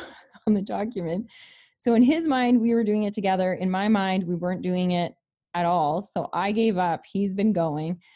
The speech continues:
Um, so I guess that I've got a question for everybody out there. Do you need an accountability partner to get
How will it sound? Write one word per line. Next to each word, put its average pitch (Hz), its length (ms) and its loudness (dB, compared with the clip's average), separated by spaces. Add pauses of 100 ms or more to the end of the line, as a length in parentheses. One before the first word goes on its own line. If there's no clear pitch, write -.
(360)
Um, 180 480 0
so 196 220 0
I 196 80 0
guess 233 180 0
that 214 280 -2 (280)
I've 185 300 -2
got 170 160 -2
a 170 40 -6
question 196 560 -4
for - 220 -6
everybody 165 520 -2
out 175 280 -4
there. 156 340 -6 (100)
Do 196 80 -2
you 302 360 2
need 269 340 6
an 202 120 0
accountability 190 720 0
partner 156 560 -4 (300)
to 190 100 -4
get 202 240 -2